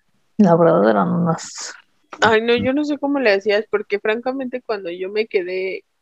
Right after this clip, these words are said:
Speaker 2: en tu lugar,
Speaker 1: Ujú.
Speaker 2: fue así como de, "Puta madre, no me quiero levantar el sábado temprano".
Speaker 1: Sí, era abrir.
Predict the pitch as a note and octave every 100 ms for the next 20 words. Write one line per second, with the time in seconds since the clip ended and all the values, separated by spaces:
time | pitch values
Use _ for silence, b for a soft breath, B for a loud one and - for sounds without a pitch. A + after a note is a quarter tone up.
0 | _ G#3+ - G3 G3+ F3+ F3 - _ _
1 | _ A#3 F#3+ G3+ G3+ B3 G#3+ C4+ - A3
2 | G#3 G3+ G#3 _ B3 C4+ C4+ G3 G#3+ A#3+
3 | B3 B3 A#3+ A#3+ A#3+ A#3 A#3+ A#3 G3 G3
4 | G#3+ A#3+ B3 C4+ C#4 C4 C4+ C4+ C4+ A#3
5 | G#3+ G#3+ - A#3 A3+ A3+ D4 F4 B3 G#3+
6 | B3 - _ _ _ _ _ _ _ _
7 | _ _ _ B3 B3+ A#3 G#3 F3+ E3+ E3+
8 | F3 F3 F3 E3+ F3+